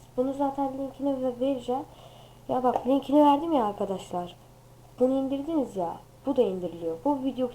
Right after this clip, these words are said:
video çekme, bu video çekme programı. Bu da videoyu ayarlama programı. Yani bunda montaj falan, videolarınızı montaj yapabilir, videolarınızı ayarlayabilir.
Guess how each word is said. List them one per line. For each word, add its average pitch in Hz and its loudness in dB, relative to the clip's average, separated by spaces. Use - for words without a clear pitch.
video 240 -10
çekme, 233 -10
bu 240 -8
video 240 -4
çekme 247 -2
programı. 226 -4
Bu 254 2
da 320 4
videoyu 254 0
ayarlama 214 2
programı. 165 -8
Yani 202 -8
bunda 285 0
montaj 269 0
falan, 247 -4
videolarınızı 226 -8
montaj 233 -6
yapabilir, 202 -10
videolarınızı 214 -4
ayarlayabilir. 196 -4